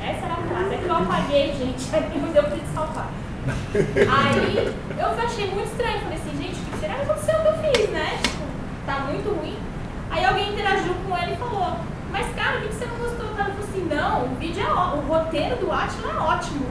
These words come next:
O problema é esse editor, ele devia demitir o editor." Aí eu olhei e falei, "Ah, o problema é esse, porque eu coloco bem grande que sou eu que faço. Na última tela." E aí eu vi onde ele tava mordendo. Aí eu fui entender onde ele mordia ele.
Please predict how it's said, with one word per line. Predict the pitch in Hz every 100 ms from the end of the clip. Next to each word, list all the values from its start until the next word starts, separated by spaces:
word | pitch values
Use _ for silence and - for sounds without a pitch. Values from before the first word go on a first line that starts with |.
| -
O |
problema | 320 - 320 -
é | 539
esse | -
editor, | 571 571 - 370 339 339
ele | 339
devia | - - 349
demitir | 392 415 359 -
o | -
editor." | - - - - - -
Aí | 247
eu |
olhei | 254 254
e |
falei, | 254 -
"Ah, |
o | -
problema | - - - 262 320
é | - -
esse, | -
porque | - 277
eu | 262
coloco | 277 269 262 -
bem | 285 285
grande | 285 285 -
que | -
sou | - 359
eu | 359
que | - -
faço. | - - - - - - - - - - - - -
Na | 240
última | - - 285 285
tela." | 311 254 233 233 - - - - - -
E |
aí | - 226
eu | 233
vi | 254 247 262
onde | 285
ele | - 285
tava | 277 277
mordendo. | 302 320 277 - 277 277 269 254 - -
Aí | - 415
eu | 480
fui | 381
entender | 381 - 277
onde | 285 285 -
ele | - 277
mordia | 311 - - 285
ele. | 139 -